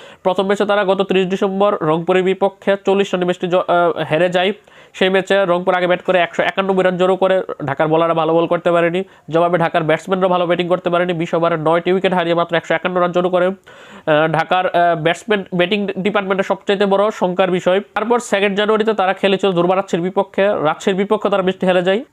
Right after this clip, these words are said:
আগে র-, ঢাকা ব্যাট করে একশো চুয়াত্তর রান জড়ো করে, আহ, ঢাকা যদিও ব্যাটিংটা এখানে ভালো করেছিল, কিন্তু, আহ, রাজশাহী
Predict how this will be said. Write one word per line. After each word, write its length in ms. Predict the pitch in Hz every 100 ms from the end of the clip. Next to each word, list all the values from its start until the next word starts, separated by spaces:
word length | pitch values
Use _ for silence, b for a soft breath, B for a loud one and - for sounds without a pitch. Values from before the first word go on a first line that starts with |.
| 151
আগে 220 | 151 165
র-, 300 | 170 170 - 160
ঢাকা 240 | 180 185
ব্যাট 180 | 175 170
করে 100 | 180
একশো 140 | -
চুয়াত্তর 340 | 180 196 196 190
রান 100 | 180
জড়ো 160 | 196
করে, 180 | 202 196
আহ, 580 | 226 - - - - 147
ঢাকা 220 | 156 175
যদিও 220 | 170 180
ব্যাটিংটা 260 | 175 175 180
এখানে 180 | 190 180
ভালো 180 | 165 175
করেছিল, 300 | 185 190 175
কিন্তু, 360 | 180 185 180
আহ, 160 | 117 156
রাজশাহী 420 | 165 - 175